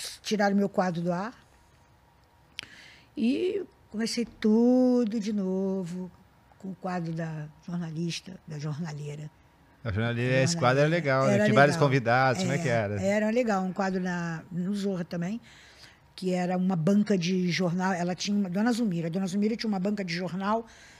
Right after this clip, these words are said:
Speaker 1: dentro do Projac. Só que ela confundia as pessoas. Eu confundi o Humberto Martins com o Zé Maia, eu confundia, na época era a, a, a Angélica com Daniela,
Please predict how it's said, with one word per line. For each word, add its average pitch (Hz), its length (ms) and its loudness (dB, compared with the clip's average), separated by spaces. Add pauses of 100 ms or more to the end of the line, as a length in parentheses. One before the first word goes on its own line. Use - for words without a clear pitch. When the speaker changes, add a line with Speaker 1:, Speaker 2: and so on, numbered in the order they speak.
(120)
Speaker 1:
dentro 220 360 6
do 226 80 -2
Projac. 165 580 -4 (400)
Só 262 340 2
que 240 260 -8 (180)
ela 247 240 6
confundia 247 960 -2 (160)
as 170 120 -4
pessoas. 156 680 -6 (120)
Eu 185 80 -8
confundi 220 340 0
o - 20 0
Humberto 214 300 2
Martins 196 340 -2
com - 80 -10
o 185 60 -6
Zé 185 100 -2
Maia, 185 460 0 (460)
eu 208 100 0
confundia, 202 720 -2
na 202 160 0
época 208 400 2
era 185 260 -2
a, 165 800 -6 (340)
a, 151 500 -8 (100)
a 185 80 -6
Angélica 202 480 0
com 185 180 -6
Daniela, 180 480 -2